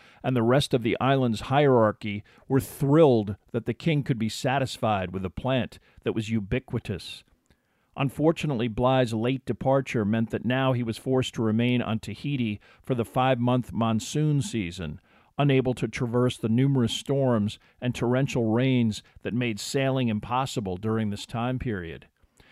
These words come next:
To acquire breadfruit he hoped to transport to the Caribbean, Bligh established a camp on shore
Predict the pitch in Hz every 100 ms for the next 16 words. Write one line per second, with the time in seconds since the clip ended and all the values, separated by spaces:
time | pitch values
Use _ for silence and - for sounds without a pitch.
0 | - - 139 123 - 143 160 151 107 127
1 | 151 147 127 101 92 - _ _ - 104
2 | 147 - 127 - 139 123 - 139 127 -
3 | 104 - 113 135 127 104 87 92 _ -
4 | - 123 127 123 - - 131 123 120 -
5 | 98 143 127 - 113 110 - 147 139 113
6 | 101